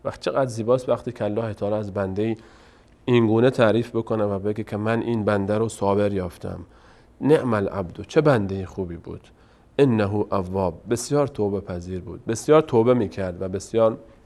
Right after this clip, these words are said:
استغفار می‌کرد. ذکر ایوب علیه السلام بعد از سلیمان به خاطر تشابه در اون نعمت‌هایی است که از هر دو گرفته شد، باز به هر دو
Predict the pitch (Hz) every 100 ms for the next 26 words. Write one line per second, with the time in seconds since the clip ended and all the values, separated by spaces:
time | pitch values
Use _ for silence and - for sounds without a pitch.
0 | - 104 - 107 98 - 107 90 90 -
1 | 98 - - - - - - - 143 190
2 | 196 165 170 175 147 135 123 127 117 113
3 | 98 - 107 156 147 139 - 123 107 107
4 | 127 143 - _ _ _ _ _ - -
5 | 131 135 156 160 131 - 113 123 143 127
6 | 131 127 - - - - 139 151 139 127
7 | 120 139 151 156 127 117 113 117 127 156
8 | 131 - 139 147 139 120 135 113 110 98
9 | 113 123